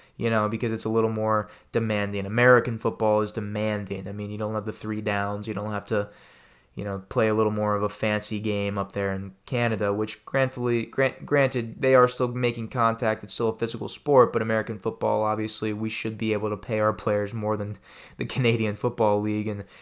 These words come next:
I hope that's something that's in the, in the cards. Um, if not this year, then next year, because I,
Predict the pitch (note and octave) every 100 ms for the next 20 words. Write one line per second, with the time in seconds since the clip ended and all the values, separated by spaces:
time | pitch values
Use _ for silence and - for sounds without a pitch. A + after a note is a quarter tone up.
0 | - - B2+ B2+ B2 A2+ - A#2 A2+ A2
1 | G#2+ A2 A2 G#2+ G#2+ - D3+ B2+ - B2
2 | A#2 A2+ A2+ - - - - - A2 G#2
3 | G#2 G#2 - B2+ B2 B2 A2+ - A2+ -
4 | A2+ A2 G#2+ G#2+ G#2+ - - G#2+ G#2 G#2
5 | G#2+ A2+